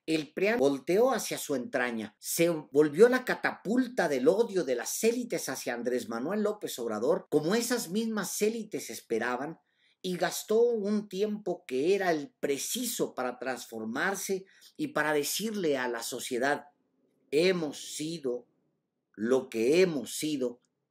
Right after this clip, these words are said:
pero entendimos la lección". El resultado es el que conocemos.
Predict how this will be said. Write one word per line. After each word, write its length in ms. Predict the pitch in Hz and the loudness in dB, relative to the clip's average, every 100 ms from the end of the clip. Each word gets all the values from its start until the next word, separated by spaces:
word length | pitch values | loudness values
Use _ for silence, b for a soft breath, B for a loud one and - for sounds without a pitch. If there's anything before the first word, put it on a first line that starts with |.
| _ _ _ _ | _ _ _ _
pero 200 | 110 123 | 2 4
entendimos 720 | 127 135 131 143 147 127 - | 4 2 2 2 0 -2 -4
la 120 | 104 | -4
lección". 520 | 95 - - 90 85 _ _ | -4 -6 -8 -8 -10 _ _
El 160 | 120 120 | -2 0
resultado 720 | 123 143 135 160 175 196 202 | -2 -2 -2 0 0 0 -2
es 220 | 123 - | -4 -4
el 120 | 110 | -8
que 140 | 107 107 | -8 -8
conocemos. 800 | 104 98 92 104 87 85 - | -6 -8 -6 -6 -8 -12 -20